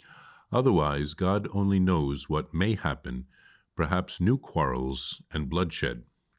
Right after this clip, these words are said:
According to what Mister Father Lutosławski said, the majority of the Warsaw Parliament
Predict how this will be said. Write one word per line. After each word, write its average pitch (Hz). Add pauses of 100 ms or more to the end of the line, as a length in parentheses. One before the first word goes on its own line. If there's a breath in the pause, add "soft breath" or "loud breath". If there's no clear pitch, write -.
(1080 loud breath)
According 139
to 104
what 92 (440)
Mister 95 (160)
Father 95
Lutosławski 92
said, 85 (380 loud breath)
the 87
majority 110
of 80
the 82
Warsaw 90
Parliament 78